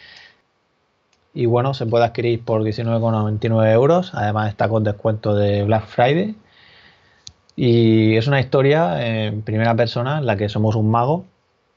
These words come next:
y con nuestras manos hacemos lo-, los gestos para las magias. Además, ellos, aparte de todos los tipos de sistemas de locomoción, también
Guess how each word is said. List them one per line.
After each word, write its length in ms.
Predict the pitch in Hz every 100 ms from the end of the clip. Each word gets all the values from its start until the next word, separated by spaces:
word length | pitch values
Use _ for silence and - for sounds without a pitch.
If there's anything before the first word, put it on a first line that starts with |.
| _ _
y 440 | 127 110 104 101 95
con 180 | 113
nuestras 260 | 104 104 185
manos 340 | 151 120 120
hacemos 300 | 120 113 107
lo-, 240 | 101 101 98
los 220 | 101 98
gestos 280 | 107 - 127
para 360 | 123 104 98
las 160 | 95 98
magias. 520 | 107 123 127 156 - _ _ - - - _ _ _ _ _ _ -
Además, 540 | 127 117 117 131 135
ellos, 340 | 139 127 131 120
aparte 340 | 104 104 110
de 360 | 107 104 104 104
todos 200 | 117 113
los 200 | 107 -
tipos 260 | 120 117
de 80 | 110
sistemas 380 | 113 113 117 110
de 80 | 110
locomoción, 600 | 110 110 107 123 127 143 _
también 580 | - 104 113 113 110 104